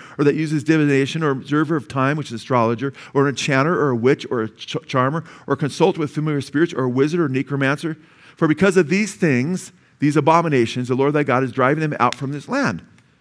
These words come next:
And if you practice these things, I'll drive you out from the land as well. But he's promised it to Abraham, Isaac, and Jacob. But he said he'd bring them back after he disciplined them, and they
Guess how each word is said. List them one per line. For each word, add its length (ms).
And 120
if 140
you 400
practice 400
these 180
things, 260
I'll 120
drive 280
you 160
out 120
from 100
the 80
land 220
as 100
well. 340
But 60
he's 140
promised 480
it 120
to 220
Abraham, 400
Isaac, 300
and 100
Jacob. 340
But 100
he 60
said 240
he'd 160
bring 220
them 180
back 280
after 300
he 60
disciplined 580
them, 320
and 160
they 260